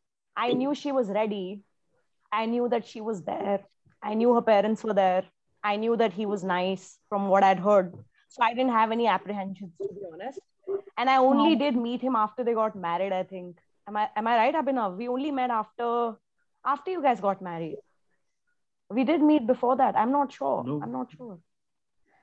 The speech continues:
Speaker 1: We met once. Yeah, but I definitely did think that he was the fun Nikita needed in his life,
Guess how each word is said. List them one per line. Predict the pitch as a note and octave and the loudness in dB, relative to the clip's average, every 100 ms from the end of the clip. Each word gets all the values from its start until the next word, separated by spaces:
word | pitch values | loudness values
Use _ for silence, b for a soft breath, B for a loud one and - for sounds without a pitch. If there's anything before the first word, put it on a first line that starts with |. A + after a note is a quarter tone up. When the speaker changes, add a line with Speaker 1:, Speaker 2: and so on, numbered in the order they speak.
| - | -4
Speaker 1:
We | C4 | 0
met | C4+ C#4 | 4 4
once. | A3+ G3 F#3+ _ b - | 4 0 -2 _ b 2
Yeah, | E4+ D#4+ | 4 4
but | D4 - - | 2 0 0
I | C#4 B3+ | 2 6
definitely | D4+ F4 F#4+ D#4 G4 | 4 2 -2 4 4
did | C4 C#4+ - | 4 0 -2
think | D4+ D4+ | 0 4
that | D4 | 4
he | C4 C#4 | 2 0
was | D4 | 0
the | A3+ | -2
fun | - A#3+ C4 C4+ | 4 4 4 0
Nikita | B3 B3+ C4 | 0 0 -2
needed | B3 A3+ A#3+ | -2 -4 -2
in | A#3 | -2
his | A#3 G3+ | -2 0
life, | F#3 F#3 | 2 2